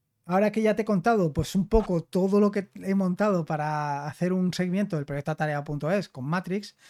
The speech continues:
decirte que lo que he hecho ha sido levantar un Docker Compose en el que vas a encontrar, por un lado, Element como front, eh, Conduit como backend.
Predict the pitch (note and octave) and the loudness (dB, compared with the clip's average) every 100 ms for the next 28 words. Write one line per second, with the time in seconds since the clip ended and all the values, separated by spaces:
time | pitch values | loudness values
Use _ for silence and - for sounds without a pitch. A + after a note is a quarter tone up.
0 | - - E3 D#3+ G#3 G#3 G3+ - F3 C3+ | -20 -6 -2 0 -2 -2 -4 -2 -2 -4
1 | - - - _ E3+ E3+ E3 F3 F3 F3+ | -10 -20 -20 _ -2 -2 -2 -4 -2 -2
2 | G3 A3 G#3 A3+ G#3+ G#3 F#3 F3 F#3+ F3+ | -2 -4 -4 -2 0 0 0 -2 -2 -4
3 | - D#3+ F3+ G3 G3 G#3+ F#3 G3+ F#3+ A3 | -2 0 2 0 -2 -2 0 2 2 2
4 | - - _ _ _ - F3 F3 D#3+ E3+ | -4 -16 _ _ _ -6 -4 -4 -6 -4
5 | D#3+ D#3+ F3 G#3 G3+ E3+ G#3 F3 B2 - | -2 -2 -4 -4 -4 -2 0 -2 -4 -6
6 | D#3 E3 F#3 D#3+ C#3+ - F#3 G3 G#3 C#4 | -2 0 0 -2 -6 -6 -2 0 0 -4
7 | - _ _ _ _ - D#3+ D3+ D3 C#3+ | -8 _ _ _ _ -8 -4 -2 -2 -2
8 | C#3 C#3 C3+ C3 - F3 A3 C#4+ C#4 _ | -4 -6 -8 -12 -6 -2 0 -2 -8 _
9 | _ _ _ _ _ - G3 F3 F3 _ | _ _ _ _ _ -8 -4 -2 -4 _
10 | G#3 A#3 G#3 A3 C4+ F#3+ D#3+ _ _ _ | 0 2 2 0 0 -6 -10 _ _ _
11 | _ - D#3+ D3+ D3 C3+ F3+ - G#3+ C4 | _ -6 -4 -2 -2 -2 -4 -2 -4 -4
12 | C4 | -8